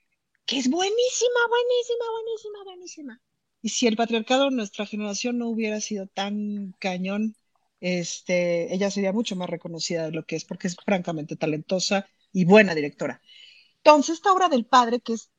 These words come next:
ya vieron la película de Anthony Hopkins y así, y Luis de Tavira, que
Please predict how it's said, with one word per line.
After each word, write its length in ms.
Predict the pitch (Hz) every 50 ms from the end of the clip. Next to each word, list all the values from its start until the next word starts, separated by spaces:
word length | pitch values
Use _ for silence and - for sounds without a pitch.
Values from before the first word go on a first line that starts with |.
| _ - 160
ya 120 | 208 220
vieron 160 | 220 240 233 220
la 100 | 208 185
película 400 | - 185 190 208 - 226 214 196
de 80 | 190 196
Anthony 280 | 202 - 214 202 185 -
Hopkins 360 | 202 196 202 - 202 175 -
y 40 | 175
así, 400 | 160 - - 202 196 233 311 - _ _ _ _ _ _ _ _ _ _ _ _ _ _
y 120 | 262 247 247
Luis 260 | 254 277 311 339 349
de 100 | - -
Tavira, 420 | - - 247 226 233 240 262 294 285
que 320 | - - 208 208 214 -